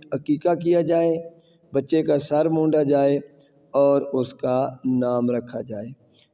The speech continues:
یہ نبی رحمت نور مجسم صلی اللہ علیہ وسلم کی سنت مطہرہ ہے۔ پھر فرمایا کہ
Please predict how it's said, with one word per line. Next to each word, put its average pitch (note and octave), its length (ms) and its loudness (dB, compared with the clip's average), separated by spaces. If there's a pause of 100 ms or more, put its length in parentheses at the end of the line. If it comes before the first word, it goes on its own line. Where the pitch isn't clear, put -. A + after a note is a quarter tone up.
یہ D3 340 4 (220)
نبی B2+ 220 2
رحمت B2+ 480 -2 (420)
نور B2+ 140 0
مجسم B2+ 680 0
صلی B2+ 340 -4
اللہ A#2+ 460 -2
علیہ A#2 120 -2
وسلم A#2 460 -4
کی C3 240 -4 (380)
سنت B2+ 560 -2
مطہرہ B2 520 -8
ہے۔ - 140 -20 (760)
پھر - 180 -2
فرمایا D3+ 560 2 (340)
کہ C3+ 360 4